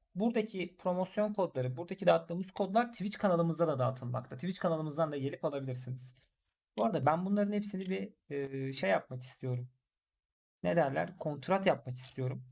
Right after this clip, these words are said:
Hızlısından. Şöyle kontrata ekledim. Bakayım kontrata ne kadar verdik? On bir dolar vermişiz. İki seksen de alabiliyoruz. Kırk dört dolarda. Ben az çok da olsa bir şeyler yapabileceğimize inanıyorum. Bakalım. Bugün biraz umudum var böyle.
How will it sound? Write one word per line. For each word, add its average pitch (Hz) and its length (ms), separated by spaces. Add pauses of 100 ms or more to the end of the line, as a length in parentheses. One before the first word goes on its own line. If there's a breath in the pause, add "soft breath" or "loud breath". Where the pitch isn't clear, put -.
(360)
Hızlısından. 135 640
Şöyle 151 380
kontrata 170 680
ekledim. 160 520
Bakayım 131 340
kontrata 135 480
ne 165 100
kadar 147 300
verdik? 123 480 (320 soft breath)
On 226 220
bir 233 120
dolar 156 280
vermişiz. 135 560
İki 247 220
seksen 247 440
de 240 40
alabiliyoruz. 226 440
Kırk 220 240
dört 220 240
dolarda. 151 520 (680 soft breath)
Ben 302 280 (160)
az 254 200
çok 214 180
da 202 60
olsa 185 220
bir 190 40
şeyler 196 260
yapabileceğimize 160 640
inanıyorum. 151 480
Bakalım. 127 400 (1120)
Bugün 190 260
biraz 233 220
umudum 202 400
var 131 240
böyle. 131 400